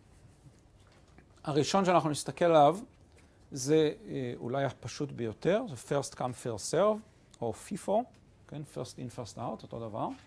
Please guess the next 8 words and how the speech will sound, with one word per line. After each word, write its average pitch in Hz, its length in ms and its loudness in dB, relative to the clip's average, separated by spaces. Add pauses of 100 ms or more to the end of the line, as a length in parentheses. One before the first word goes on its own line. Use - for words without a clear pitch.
(1200)
הרעיון 180 320 6
הוא 214 60 2
שהתהליך 180 1080 -2
הראשון 151 380 -2
שמגיע 147 580 -4 (640)
הוא 170 120 -4
זה 151 120 -2
ש-, - 180 -8